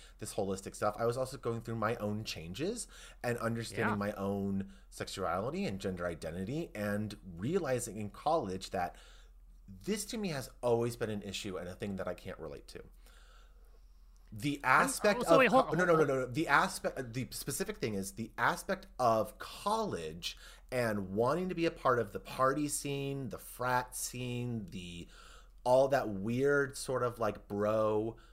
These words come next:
Speaker 1: culture never ever appealed to me. And I never connected that part with my personality of, of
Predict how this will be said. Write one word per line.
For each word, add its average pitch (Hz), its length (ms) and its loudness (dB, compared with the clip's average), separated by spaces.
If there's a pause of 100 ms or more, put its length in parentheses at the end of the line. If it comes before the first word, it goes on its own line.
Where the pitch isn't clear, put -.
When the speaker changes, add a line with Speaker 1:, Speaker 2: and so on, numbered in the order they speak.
(140)
Speaker 1:
culture 107 600 -2 (220)
never 127 460 2
ever 107 260 2
appealed 117 320 -2
to - 100 -14
me. - 160 -18 (100)
And 117 80 2
I 131 80 4
never 202 340 0
connected 175 600 -4
that 156 240 2
part 110 280 0
with 107 160 -2
my 113 100 -2
personality 98 580 -2
of, 92 100 -2 (200)
of 98 200 -4